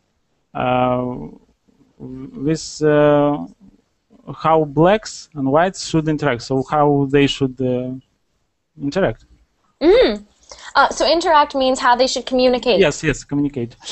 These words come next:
Speaker 1: And, uh, lynching?
Speaker 2: Lynching. Lynching is when, um, white people in the United States during this time would, for no reason sometimes, or they would accuse a black man of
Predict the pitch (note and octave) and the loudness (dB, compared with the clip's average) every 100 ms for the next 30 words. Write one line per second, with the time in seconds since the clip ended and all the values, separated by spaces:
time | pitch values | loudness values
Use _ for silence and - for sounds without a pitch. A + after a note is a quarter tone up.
0 | - - - - D3 D3+ D#3 - E3 G#3 | -14 -16 -20 -4 0 2 0 2 4 4
1 | A3 C4 C4+ - _ _ _ _ _ _ | 2 2 0 -4 _ _ _ _ _ _
2 | - B3+ D4 G4 G4 C4 E3 - A3 A#3 | -6 4 4 4 2 -2 -2 -10 -2 2
3 | D#4+ B4 E4 B3 A#3+ A#3 A3+ A#3 A3+ - | 4 2 2 0 0 -2 0 4 2 0
4 | - - A#3 B3 A#3+ A#3+ A#3 A#3 - _ | -14 -4 2 2 2 0 -2 -6 -14 _
5 | - A3 A3 G#3+ G#3+ A#3+ C#4 - D4 C4+ | 0 2 2 0 0 0 0 -4 -6 2
6 | A#3+ A3 A3+ A3+ A3+ G#3+ G#3 - A3+ A3 | 4 4 2 0 2 0 -2 -4 -2 -2
7 | - A3 A3+ A3 A3 - B3 A#3+ F#3+ F#3 | -2 -2 0 -2 -8 -8 -2 -2 -2 -6
8 | A3 - G#3 A#3 A3+ - A3 A3 A#3 D4+ | -10 -8 2 2 2 -2 -2 0 2 2
9 | C#4 C4+ C4+ C#4 C#4 A3 G3+ G3+ F3 E3+ | 0 -2 -2 -4 -4 -4 -4 -6 -6 -6
10 | G3 C4+ - A3+ A3+ B3 B3 A3+ G#3 G3+ | -8 -12 -4 2 4 4 2 0 -2 -4
11 | C4 B3+ A#3 G3+ G#3 A3 A3+ G#3 G#3 G3+ | -8 -6 -6 0 2 2 0 -4 -2 -4